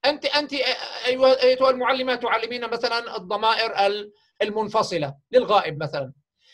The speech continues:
ماذا نقول؟ قلنا عن سعيد إنه هو مؤدب. ماذا نقول عن سعاد؟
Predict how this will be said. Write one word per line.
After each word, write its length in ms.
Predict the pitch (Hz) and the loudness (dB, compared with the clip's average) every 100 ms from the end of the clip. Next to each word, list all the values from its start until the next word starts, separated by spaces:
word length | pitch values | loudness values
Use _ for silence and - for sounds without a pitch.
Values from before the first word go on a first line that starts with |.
| _ _ | _ _
ماذا 320 | - 370 403 | -2 0 0
نقول؟ 380 | 392 349 349 311 240 - - - - | 0 -2 -4 -4 -6 -8 -8 -8 -4
قلنا 260 | 370 320 | -2 0
عن 180 | 294 285 | 0 0
سعيد 340 | 262 277 302 262 | 0 2 0 -2
إنه 180 | 262 254 240 233 220 208 - | -2 -2 -2 -4 -10 -8 -4
هو 200 | 240 220 | 0 2
مؤدب. 460 | 196 196 156 165 180 | 2 -2 0 -2 0
ماذا 280 | 349 381 349 | 0 2 0
نقول 220 | 339 311 | 0 -2
عن 160 | 285 | -2
سعاد؟ 640 | 294 285 262 269 262 254 | -2 -2 2 2 2 -2